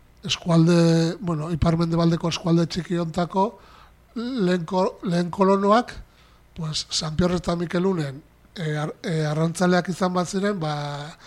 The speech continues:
konderri hontan, ja Estatu Batuan, ba, artzaiak izan ziren, eta, bueno, patzen duen bezala, behe Nafarroko eta Nafarroko Pirineotako bailarete-, bailaretin zetozen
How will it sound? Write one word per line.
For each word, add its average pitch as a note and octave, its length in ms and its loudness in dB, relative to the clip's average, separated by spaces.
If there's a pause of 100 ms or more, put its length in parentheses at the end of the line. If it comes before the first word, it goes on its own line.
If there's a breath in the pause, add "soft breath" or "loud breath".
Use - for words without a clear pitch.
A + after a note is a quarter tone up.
(160 loud breath)
konderri E3+ 560 -6
hontan, F#3 420 -2 (120)
ja E3 120 0
Estatu E3+ 320 0
Batuan, F#3 400 2 (420 loud breath)
ba, D#3 320 -2
artzaiak E3+ 600 4
izan F3 300 2
ziren, G3+ 420 2 (420 loud breath)
eta, E3 540 2
bueno, D3 340 -6 (120)
patzen E3 380 -4
duen E3+ 160 -2
bezala, F3 400 4
behe E3 220 2
Nafarroko E3+ 600 0
eta D#3+ 160 -2
Nafarroko D#3+ 600 -4
Pirineotako E3 680 -2
bailarete-, E3+ 600 -2 (480 loud breath)
bailaretin E3 600 2
zetozen D3 1120 0